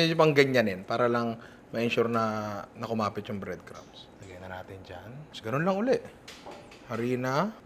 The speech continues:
itlog, breadcrumbs. Tapos habang ginagawa nyo to, dapat meron na kayong,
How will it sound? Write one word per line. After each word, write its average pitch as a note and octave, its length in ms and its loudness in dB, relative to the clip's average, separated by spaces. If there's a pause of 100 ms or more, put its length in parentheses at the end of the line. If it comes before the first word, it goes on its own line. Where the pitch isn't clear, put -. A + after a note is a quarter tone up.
(280)
itlog, B2+ 680 2 (760)
breadcrumbs. A#2 1040 2 (120)
Tapos - 160 -4
habang A#3+ 220 10
ginagawa G3 480 10
nyo D#3+ 100 4
to, B2 140 2
dapat C#3 220 4
meron C#3+ 180 4
na C#3+ 80 0
kayong, C#3 280 2